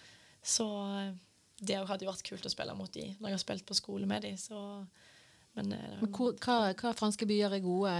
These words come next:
Speaker 2: i volleyball, da?
Speaker 1: Nei, du, det vet jeg ikke.
Speaker 2: Nei.
Speaker 1: <laughs> Nei, jeg har ingen,
Speaker 2: Men, eh,
Speaker 1: så langt har jeg ikke satt meg
Speaker 2: nei,
Speaker 1: inn ennå.
Speaker 2: jeg skjønner. Men da blir det innendørs volleyball, ikke
Speaker 1: Ja.
Speaker 2: beach, eh.
Speaker 1: Ja.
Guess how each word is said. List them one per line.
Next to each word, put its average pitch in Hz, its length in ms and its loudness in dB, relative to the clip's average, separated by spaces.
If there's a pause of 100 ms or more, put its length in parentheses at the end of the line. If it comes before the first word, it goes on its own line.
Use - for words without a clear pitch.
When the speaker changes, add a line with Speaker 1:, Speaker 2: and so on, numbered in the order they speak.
Speaker 2:
i 165 100 2
volleyball, 165 440 0
da? 160 80 -2
Speaker 1:
Nei, - 100 -4
du, - 140 -10
det - 160 -8
vet - 180 -8
jeg - 80 -14
ikke. - 240 0
Speaker 2:
Nei. - 140 -4 (680)
Speaker 1:
<laughs> - 0 - (1080)
Nei, 247 160 8
jeg 226 100 6
har 190 80 10
ingen, 180 240 4
Speaker 2:
Men, 233 200 6
eh, 214 100 4
Speaker 1:
så 214 180 6 (300)
langt 190 180 2
har 180 80 0
jeg 180 80 0
ikke 190 140 2
satt 185 180 -2
meg 180 80 2
Speaker 2:
nei, 190 80 4
Speaker 1:
inn 170 140 0
ennå. 190 260 4
Speaker 2:
jeg 269 480 8
skjønner. 175 320 -4 (120)
Men 214 120 6
da 226 160 10
blir 196 180 6
det 180 220 2
innendørs 180 560 0
volleyball, 165 400 2
ikke 202 300 6
Speaker 1:
Ja. - 40 6
Speaker 2:
beach, - 540 6
eh. 156 160 0
Speaker 1:
Ja. 175 80 4